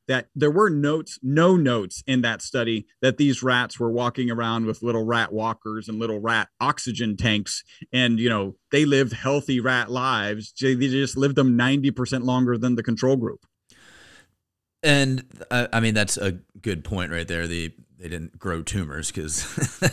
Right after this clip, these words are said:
Speaker 2: <laughs> yeah, they lived longer, but they looked horrible.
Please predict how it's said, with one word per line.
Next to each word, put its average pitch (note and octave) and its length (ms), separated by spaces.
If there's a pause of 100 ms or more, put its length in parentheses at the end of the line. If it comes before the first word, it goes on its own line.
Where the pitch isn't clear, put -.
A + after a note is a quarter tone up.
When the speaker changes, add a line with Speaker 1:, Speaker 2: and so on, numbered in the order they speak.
(200)
Speaker 2:
<laughs> - 200
yeah, E3+ 180
they B2+ 140
lived C3 180
longer, C3 380
but G2+ 200 (220)
they G2+ 480
looked G#2 240
horrible. E2+ 500